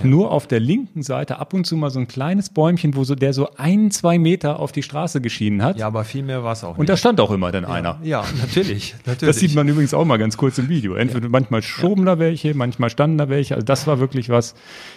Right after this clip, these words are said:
Speaker 2: das war auch der Zeitpunkt, ich, das müsste so Kilometer hundertachtzig, hundertneunzig oder so gewesen
Speaker 1: Ja,
Speaker 2: sein. Bei
Speaker 1: das ist
Speaker 2: mir,
Speaker 1: so.
Speaker 2: bei dir vielleicht diese zwanzig Umweg-, Kilowene-,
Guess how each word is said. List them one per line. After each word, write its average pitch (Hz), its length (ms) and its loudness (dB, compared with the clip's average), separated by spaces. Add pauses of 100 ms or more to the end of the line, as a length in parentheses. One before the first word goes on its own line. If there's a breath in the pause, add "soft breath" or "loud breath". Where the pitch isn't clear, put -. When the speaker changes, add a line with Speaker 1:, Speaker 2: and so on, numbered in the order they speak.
(120)
Speaker 2:
das 113 180 -2
war 127 80 2
auch - 80 2
der - 140 0
Zeitpunkt, 147 440 0
ich, 110 120 -4
das 101 180 -4
müsste 113 280 0
so 98 120 -2
Kilometer 98 520 0
hundertachtzig, 101 760 -4
hundertneunzig 123 560 0
oder 123 140 -4
so 120 120 -4
gewesen 117 240 -2
Speaker 1:
Ja, 117 80 0
Speaker 2:
sein. 110 120 2
Bei 98 120 0
Speaker 1:
das 101 60 2
ist 120 80 4
Speaker 2:
mir, 165 120 6
Speaker 1:
so. 165 60 2
Speaker 2:
bei 113 120 2
dir 110 140 -2
vielleicht 107 320 -4
diese 98 180 -6
zwanzig - 640 -6
Umweg-, 104 420 -4
Kilowene-, 98 480 0